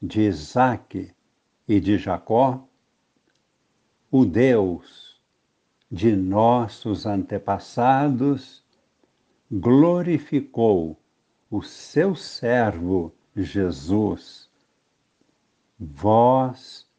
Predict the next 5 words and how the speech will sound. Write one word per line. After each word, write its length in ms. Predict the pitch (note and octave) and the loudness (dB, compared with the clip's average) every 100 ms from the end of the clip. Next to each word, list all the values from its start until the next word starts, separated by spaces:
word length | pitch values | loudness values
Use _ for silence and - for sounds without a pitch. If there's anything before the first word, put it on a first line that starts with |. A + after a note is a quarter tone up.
| _ _ _ _ _ - | _ _ _ _ _ -4
o 240 | A#2 A2+ | 0 4
entregastes 1700 | D#3+ D#3 - C#3+ B2 E2+ F#2+ G2 A2 A2+ - - - E3+ D3+ - _ _ _ _ _ _ - | 4 2 -2 -4 -4 -4 -4 -4 -4 -6 -16 -14 -8 -8 -10 -18 _ _ _ _ _ _ 0
e 140 | B2 | 4
o 100 | B2+ | 4
rejeitastes 1800 | F#2+ B2 B2+ F#2+ G2 F2 - G#2 G#2 A2 - - - A2+ G#2+ - - | 2 0 0 0 -4 -4 -6 -2 -2 -2 -6 -18 -12 -8 -8 -10 -20